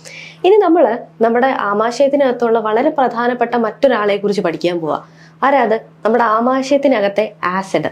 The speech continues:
ആമാശയത്തിനകത്ത് ഏത് ആസിഡാ ഉള്ളത്? ഹൈഡ്രോക്ലോറിക് ആസിഡ് ആണ് അല്ലേ? എച്ച് സി എൽ ആണുള്ളത്.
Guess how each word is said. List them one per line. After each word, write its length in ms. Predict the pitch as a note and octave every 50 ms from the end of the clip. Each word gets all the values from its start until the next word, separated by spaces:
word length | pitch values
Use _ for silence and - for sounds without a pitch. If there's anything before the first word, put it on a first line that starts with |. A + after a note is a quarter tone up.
| - - _ - - - - - - - - -
ആമാശയത്തിനകത്ത് 720 | C#4 D4 E4 E4+ E4+ E4+ F4+ E4+ E4+ D#4 D4 C#4+ C#4 C#4+
ഏത് 360 | C4 - - A3+ A3 B3 B3+
ആസിഡാ 400 | C4 A#3+ A3+ A3+ - B3+ A#3 A3
ഉള്ളത്? 360 | G#3+ G3 F#3+ F3+ F#3 G3 F#3 - - - - -
ഹൈഡ്രോക്ലോറിക് 760 | - D4 D#4 D#4+ E4 D#4+ F4+ F4+ F4 C#4+ C4+ B3 A3+ G#3+ -
ആസിഡ് 260 | F#3+ F3 E3 - F#3 F3
ആണ് 140 | F3+ G#3+
അല്ലേ? 220 | C#4 C4+ G#3+ D#3+ - - - -
എച്ച് 340 | C4+ C4+ C4+ - - - F#4+
സി 160 | F#4 - B3
എൽ 240 | A3+ A3 A#3+ A3+ G#3
ആണുള്ളത്. 440 | F3+ E3 D#3 C#3+ C#3 C3 C3 -